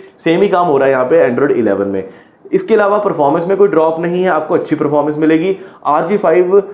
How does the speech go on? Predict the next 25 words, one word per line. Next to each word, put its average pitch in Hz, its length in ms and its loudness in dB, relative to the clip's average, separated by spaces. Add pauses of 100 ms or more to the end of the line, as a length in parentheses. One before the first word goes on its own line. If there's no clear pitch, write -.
(180)
आर 170 180 2
जी 208 120 -4
थ्री 190 200 -4
को 202 140 -2
आप 202 160 0
यहाँ 185 120 0
पे 208 80 2
चालीस 175 280 0
हज़ार 180 160 2
के 180 140 0
under 180 180 0
ले 135 220 2
सकते - 280 0
हो, 220 300 2 (140)
लेकिन 180 220 0
वही 196 200 2
है, 220 60 2
उसमें 208 240 0
आपको 175 220 0
black 117 380 0
रश 151 160 -2
issue 175 140 -4
देखने 175 220 0
को 180 100 0
मिलेगा। 180 320 2